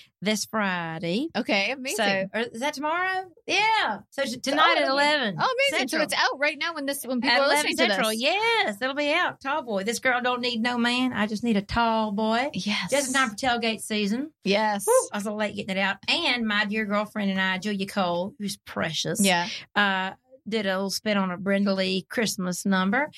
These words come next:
Speaker 2: Ooh.
Speaker 1: So we've got that one coming out, Rockin' Around the Christmas Tree.
Speaker 2: I love
Speaker 1: It's coming
Speaker 2: Christmas
Speaker 1: out
Speaker 2: music
Speaker 1: middle of
Speaker 2: so
Speaker 1: November.
Speaker 2: much.
Speaker 1: Isn't it fun?
Speaker 2: It really is. And every year I can't wait to put it on. And some people get annoyed at it. And I'm like, "Let's start it up, like, end of November. I'm playing Christmas music."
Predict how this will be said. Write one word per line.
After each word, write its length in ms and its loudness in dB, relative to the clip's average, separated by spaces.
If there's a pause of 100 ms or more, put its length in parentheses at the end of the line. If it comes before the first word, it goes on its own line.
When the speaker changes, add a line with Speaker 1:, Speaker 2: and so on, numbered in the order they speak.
Speaker 2:
Ooh. 200 2
Speaker 1:
So 140 4
we've 160 2
got 240 0
that 200 -2
one 100 -8
coming 380 -6
out, 240 0 (220)
Rockin' 260 -2
Around 200 -4
the 20 -
Christmas 320 -10
Tree. 320 -10
Speaker 2:
I 160 -2
love 360 0
Speaker 1:
It's 80 -6
coming 200 -4
Speaker 2:
Christmas 300 -2
Speaker 1:
out 40 -6
Speaker 2:
music 380 -2
Speaker 1:
middle 160 -2
of 60 -4
Speaker 2:
so 240 -2
Speaker 1:
November. 240 -2
Speaker 2:
much. 220 -8 (140)
Speaker 1:
Isn't 220 0
it 180 -8
fun? 520 0
Speaker 2:
It 180 2
really 420 -4
is. 300 -2
And 220 -2
every 340 -2
year 180 2
I 60 0
can't 300 -6
wait 180 -4
to 60 -14
put 160 -4
it 20 0
on. 160 0
And 100 -4
some 140 -2
people 220 -4
get 120 0
annoyed 320 0
at 160 2
it. 140 -2
And 80 -8
I'm 160 -2
like, 240 -4
"Let's 200 -4
start 260 -2
it 100 -2
up, 180 -2
like, 180 -4
end 200 -2
of 100 -2
November. 480 -2
I'm 240 -2
playing 240 -8
Christmas 380 -10
music." 340 -8